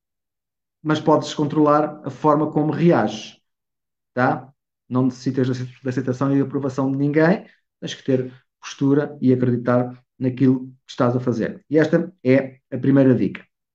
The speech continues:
Dica número dois. O tempo vai passar de qualquer forma, tens que perceber isto, tá? Uma das perguntas que eu recebo com frequência de quando recruto alguém para trabalhar comigo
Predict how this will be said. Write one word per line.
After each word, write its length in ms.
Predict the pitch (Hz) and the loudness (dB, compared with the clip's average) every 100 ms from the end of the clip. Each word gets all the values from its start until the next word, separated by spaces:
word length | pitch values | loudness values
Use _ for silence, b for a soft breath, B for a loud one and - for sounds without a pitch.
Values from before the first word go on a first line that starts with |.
| _ _ _ | _ _ _
Dica 200 | 185 214 | 4 8
número 220 | 214 202 | 8 8
dois. 340 | 180 120 - - _ _ _ _ | 8 6 0 -16 _ _ _ _
O 120 | 214 | -4
tempo 280 | 226 240 - | 2 2 4
vai 160 | 208 | 2
passar 240 | 202 190 190 | 2 2 2
de 60 | |
qualquer 240 | 185 185 185 | 4 2 2
forma, 260 | 170 135 | 0 -2
tens 140 | 135 123 | -2 -8
que 60 | - | -10
perceber 380 | - 151 156 | -8 -2 0
isto, 240 | 131 127 127 _ _ _ | 0 -2 -14 _ _ _
tá? 300 | 123 131 - _ _ _ _ _ _ | -4 -4 -6 _ _ _ _ _ _
Uma 160 | 147 156 | -2 0
das 140 | 160 | 0
perguntas 420 | 170 156 156 151 | 0 0 2 0
que 80 | - | 0
eu 60 | 151 | -4
recebo 420 | - 156 143 135 b b _ _ _ _ _ | 0 0 0 -4 b b _ _ _ _ _
com 120 | 147 | -8
frequência 720 | - - 160 147 139 143 131 | -8 2 4 4 0 0 0
de 280 | 127 127 127 - | 0 0 -2 -2
quando 360 | 135 135 131 | -2 0 0
recruto 400 | 131 - 147 139 | -2 -4 -4 0
alguém 260 | 131 131 123 | 0 0 0
para 100 | 123 | -2
trabalhar 420 | 127 127 139 135 | -2 0 0 -2
comigo 500 | 156 151 175 185 208 | 0 4 4 4 -2